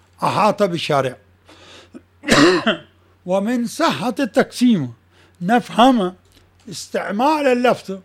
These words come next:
في ذلك المعنى العام الشامل للصحيح والفاسد. هو فحينئذ إن كان ذلك الاستعمال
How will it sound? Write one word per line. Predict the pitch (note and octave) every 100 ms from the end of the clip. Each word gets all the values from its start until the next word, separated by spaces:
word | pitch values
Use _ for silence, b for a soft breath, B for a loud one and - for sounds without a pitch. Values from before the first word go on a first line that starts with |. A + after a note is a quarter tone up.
| _ _ _
في | G3 F3+
ذلك | D#3 G#3 G#3+ F#3 F3+
المعنى | E3+ F#3+ A3 G#3 G#3 G3+ _ _ _ _ _ -
العام | G3 G#3 F#3 _ _ _ _ _ _ _ _ _ _ - E3+ C#3+ G#2+ _ _ _ _ -
الشامل | F3 - - G#3+ B3+ A#3 A#3 G3+ - _ _ _ -
للصحيح | F#3+ - - D#3+ E3+ A#3+ G#3 F#3+ - _ _ _ _ -
والفاسد. | F#3+ D#3 - C3 - A#2 _ _ _ _ b b b b b b b -
هو | E3+ - _ -
فحينئذ | G3 F3+ B3+ E4+ C#4+ F#3 C#3 - _ _ _ -
إن | F#3+ G#3
كان | - A3+ C#4+ C4+ G3 C#3
ذلك | D3+ F3+ G#3 G3 F#3+ F#3+
الاستعمال | F#3 F3+ - - F#3 A3+ G#3 D3